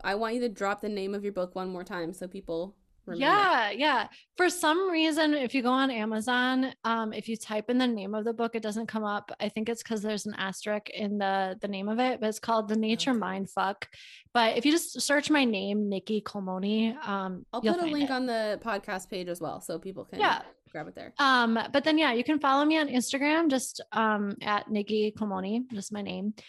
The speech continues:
Speaker 2: Um, I have a lot of different tips and stuff on there, um, different updates and that sort of thing. And then my website is just my name, nikki colmoni dot com. So it's super easy.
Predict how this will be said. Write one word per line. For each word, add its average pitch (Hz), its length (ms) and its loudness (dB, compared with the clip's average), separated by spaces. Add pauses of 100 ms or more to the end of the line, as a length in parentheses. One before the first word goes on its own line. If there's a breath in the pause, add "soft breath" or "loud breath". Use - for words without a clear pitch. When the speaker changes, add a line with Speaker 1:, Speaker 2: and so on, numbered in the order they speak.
(440 loud breath)
Speaker 2:
Um, 214 360 4
I 220 120 0
have 233 160 4
a - 20 4
lot 208 220 4
of 208 80 0
different 208 560 -4
tips - 340 -6
and 226 180 2
stuff 220 280 -2
on 214 180 2
there, 208 580 -2
um, 190 640 -6
different 220 300 -4
updates 202 460 -6
and 202 80 -6
that 202 120 -8
sort 202 160 -6
of 190 60 -8
thing. 190 380 -6 (400 loud breath)
And 226 260 4
then 226 480 4
my 226 220 2
website 254 520 2
is 233 220 2
just 226 260 -2
my 247 120 2
name, 220 400 2
nikki 220 280 0
colmoni 220 320 0
dot 277 140 -2
com. 214 380 -2
So 190 140 -8
it's 190 140 -10
super 220 280 -8
easy. 214 360 -6